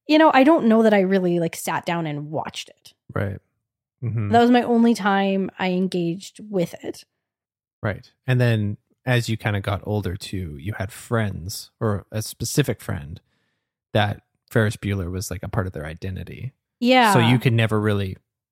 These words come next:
Speaker 2: get into that or, like, penetrate that, even if you wanted to.
Speaker 1: Well, such a strange thing when, like, someone who's close with you loves something so much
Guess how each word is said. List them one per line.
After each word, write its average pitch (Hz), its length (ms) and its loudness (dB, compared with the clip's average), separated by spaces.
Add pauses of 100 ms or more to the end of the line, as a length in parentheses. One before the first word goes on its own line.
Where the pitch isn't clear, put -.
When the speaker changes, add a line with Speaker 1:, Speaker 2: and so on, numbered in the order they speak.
Speaker 2:
get 104 200 0
into 117 360 0
that 92 360 -8
or, 95 140 -6
like, 92 300 -12 (100)
penetrate 113 460 0
that, 101 140 -2
even 160 240 4
if 117 80 0
you 107 100 0
wanted 101 400 2
to. - 280 -12
Speaker 1:
Well, 339 120 0
such - 240 -6
a 427 60 0
strange 240 640 -2 (580)
thing 202 760 -2 (760)
when, 233 180 2
like, 220 160 2
someone 247 360 2
who's 233 160 0
close - 320 -4
with 202 160 -8
you 190 120 -2
loves 185 320 -4
something 175 380 -6
so 180 380 -2
much 262 560 -2